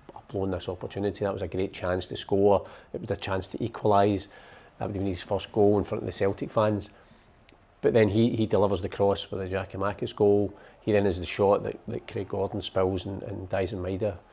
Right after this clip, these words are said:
scores. And I thought he, he'd had, he'd a great game. I thought he was very impressive at the weekend. I was real, really pleased. I thought he was at the heart of,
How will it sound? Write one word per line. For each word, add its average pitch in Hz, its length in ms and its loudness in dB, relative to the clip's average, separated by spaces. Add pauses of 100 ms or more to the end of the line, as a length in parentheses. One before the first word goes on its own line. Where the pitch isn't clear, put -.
(480)
scores. 110 500 2
And 113 80 0
I 104 60 0
thought 113 260 6
he, 98 480 0 (160)
he'd 107 160 -6
had, 92 160 -6 (120)
he'd - 180 -6
a 98 40 -2
great 101 280 -2
game. 110 280 -2
I 113 40 -14
thought 113 160 -6
he - 40 -6
was 95 120 -8
very 101 340 -2
impressive 107 500 -8
at 147 80 -10
the 143 60 -6
weekend. 107 380 -2
I - 20 -2
was 92 100 -4 (440)
real, 98 260 -2 (180)
really 104 260 -2
pleased. 101 340 -2
I - 20 -6
thought - 160 -4
he 101 140 -2
was 92 80 -6
at - 80 0
the - 40 -2
heart 98 280 6
of, 90 180 -2